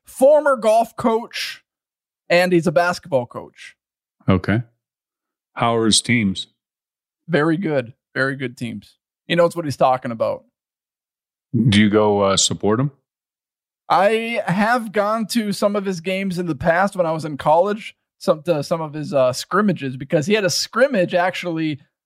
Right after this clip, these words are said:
Speaker 1: right outside of my college. It was actually at my college, so I, I went there.
Speaker 2: And that college would have been what?
Speaker 1: Saint Cloud State.
Speaker 2: Okay, Saint Cloud State. They got a good hockey team, don't they?
Speaker 1: Yes, they do. That's what they're known for.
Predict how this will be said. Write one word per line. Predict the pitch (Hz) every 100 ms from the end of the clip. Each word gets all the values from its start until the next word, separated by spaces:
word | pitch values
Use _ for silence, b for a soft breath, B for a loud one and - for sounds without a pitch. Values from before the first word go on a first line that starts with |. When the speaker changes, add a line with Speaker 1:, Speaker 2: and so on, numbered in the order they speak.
| -
Speaker 1:
right | 208 220 208
outside | 196 185 - 196 185 175 170
of | 160 156 147 - _ _ _ _ _ _ -
my | 147 156
college. | - 226 214 135
It | 156
was | 139
actually | 170 180
at | 190 214
my | 165
college, | - 135 120 117 -
so |
I, | 127 117 120
I |
went | 127 135 120
there. | 120 107 120 _ _ _ _ _ _ _ -
Speaker 2:
And | 104
that | 110 104
college | 117 113 113 104
would | 107
have | 104
been | 107 101
what? | 104 151 - _ _ _
Speaker 1:
Saint | - 180 165
Cloud | - 147 143 123
State. | - 131 - _ _ _ _ _ _ _ _ -
Speaker 2:
Okay, | 85 87 87 -
Saint | - 104 101
Cloud | - 104 95
State. | - 87 - _ _ -
They |
got | 107 131
a |
good | 135
hockey | 113 131 -
team, | 101 95 90
don't | 101 -
they? | 85 _ _
Speaker 1:
Yes, | - 135
they | - 135
do. | 147
That's | 127 127
what | 127
they're | 117
known | 123 131 135
for. | - -